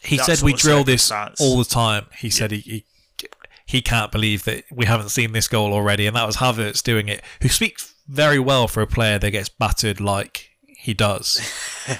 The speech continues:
Speaker 1: Well, 'cause every interview starts with, "It obviously hasn't been the best of starts. You've had a really tough time,"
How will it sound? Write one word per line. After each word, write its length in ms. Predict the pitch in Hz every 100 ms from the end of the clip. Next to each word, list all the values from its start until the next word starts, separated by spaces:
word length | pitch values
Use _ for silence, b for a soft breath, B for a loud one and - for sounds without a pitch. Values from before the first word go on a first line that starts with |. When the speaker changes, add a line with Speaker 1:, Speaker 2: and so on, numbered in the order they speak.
| -
Speaker 1:
Well, 80 | 165
'cause 200 | 202 - -
every 320 | 214 196 185
interview 500 | 190 151 135 123 117 - _
starts 500 | - - 156 147 120
with, 340 | - 123 113 - B B B B _ - B _
"It 120 | 175
obviously 340 | 156 165 151 147
hasn't 340 | 147 139 151
been 160 | 143 139
the 80 | 127
best 300 | 131 107 123
of 40 |
starts. 400 | - 131 113 110
You've 120 | 131
had 200 | - 139
a 60 | 131
really 320 | 131 131 123
tough 300 | - 123 110
time," 520 | - 131 117 110 101